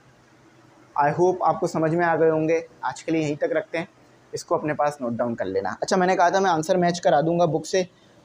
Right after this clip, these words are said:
तो book हैगी मेरे पास, Match कर लेते हैं इसके answers, ठीक है। ये book में आपको एबीसीडी करके दिया हुआ, solution नहीं दिया मैं।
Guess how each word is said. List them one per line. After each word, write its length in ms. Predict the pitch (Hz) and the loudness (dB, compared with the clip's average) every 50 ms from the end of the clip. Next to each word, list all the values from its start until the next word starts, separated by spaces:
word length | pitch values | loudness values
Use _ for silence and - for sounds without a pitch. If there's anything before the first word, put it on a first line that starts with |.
| - - | -4 0
तो 240 | 147 139 139 139 | 2 2 2 2
book 240 | 139 139 156 156 - 165 | 2 0 -2 -2 0 0
हैगी 200 | 160 165 175 185 | 2 2 4 4
मेरे 200 | 185 175 170 175 | 4 4 2 4
पास, 480 | 180 180 175 175 175 - - - - - - - - 156 | 4 2 2 2 0 -6 -14 -20 -20 -20 -20 -10 -4 0
Match 240 | 151 147 156 156 | 2 2 2 0
कर 120 | - - 156 | 2 2 2
लेते 280 | 151 151 151 151 - | 4 4 2 2 2
हैं 60 | 170 165 | 0 -2
इसके 180 | - - 170 | 0 0 0
answers, 520 | 165 147 143 147 - 196 214 226 - - - _ _ - - _ - - - - - | 2 2 2 0 0 0 0 0 -2 -8 -20 _ _ -20 -20 _ -20 -20 -18 -8 -2
ठीक 120 | 196 175 | 0 2
है। 60 | 196 180 | 4 4
ये 340 | 170 170 165 165 165 - - - | 6 6 6 4 2 0 -2 -4
book 200 | 156 151 180 - | 0 0 0 2
में 120 | 190 185 185 | 2 2 4
आपको 500 | 185 180 180 - - 190 190 185 185 - _ - _ - - | 4 2 2 0 2 2 2 2 0 -4 _ -20 _ 0 2
एबीसीडी 460 | 170 170 175 190 165 180 185 180 185 | 4 4 4 2 2 4 4 4 4
करके 240 | 165 185 175 156 180 | 4 2 2 2 2
दिया 180 | 160 160 156 165 | 2 2 4 4
हुआ, 100 | 170 180 | 2 2
solution 380 | - 156 147 143 - 160 151 | 0 0 -2 0 0 0 0
नहीं 100 | 151 143 | 0 2
दिया 240 | 117 117 120 117 107 | 2 2 2 0 0
मैं। 120 | 120 117 | -2 -4